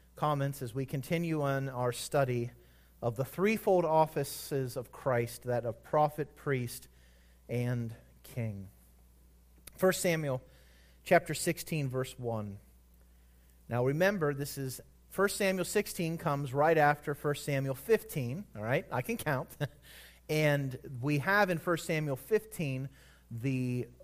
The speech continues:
rejection of Saul as king by God. And so hot on the heels of that, in fact,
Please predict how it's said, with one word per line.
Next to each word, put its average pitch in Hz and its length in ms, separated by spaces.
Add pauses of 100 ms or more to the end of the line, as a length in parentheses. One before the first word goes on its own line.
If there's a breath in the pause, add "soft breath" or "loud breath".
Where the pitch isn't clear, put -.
(200)
rejection 135 960
of 127 220
Saul 139 680
as 131 220
king 135 480
by 123 360
God. 110 420 (1040)
And - 80
so 139 240
hot 180 400
on 214 140
the 185 60
heels 180 440
of 151 140
that, 151 280
in 139 140
fact, 147 300